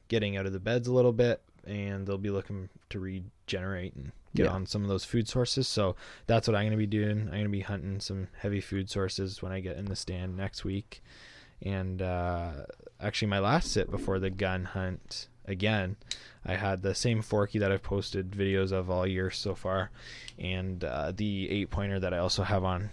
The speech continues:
Speaker 1: camera. Uh, he's just a small eight pointer. Um, but yeah, I had both those guys come out Sunday night, and, uh,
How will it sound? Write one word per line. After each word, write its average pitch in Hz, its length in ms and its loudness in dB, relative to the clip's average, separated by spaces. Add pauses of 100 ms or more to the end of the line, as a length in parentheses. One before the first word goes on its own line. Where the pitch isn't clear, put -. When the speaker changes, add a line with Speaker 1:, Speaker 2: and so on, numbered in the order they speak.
(440)
Speaker 1:
camera. 95 400 -2 (160)
Uh, 80 320 -4
he's 113 280 -2
just 101 200 -2
a 101 40 -4
small 98 440 -2
eight 101 180 -4
pointer. 107 360 -2 (640)
Um, 95 500 -2 (340)
but 117 100 4
yeah, 123 120 8
I 107 40 6
had 107 220 2
both 113 180 2
those 107 200 2
guys 107 200 0
come - 180 -6
out 104 200 -2
Sunday 101 340 0
night, 98 380 0 (220)
and, 95 520 -2
uh, 87 380 -4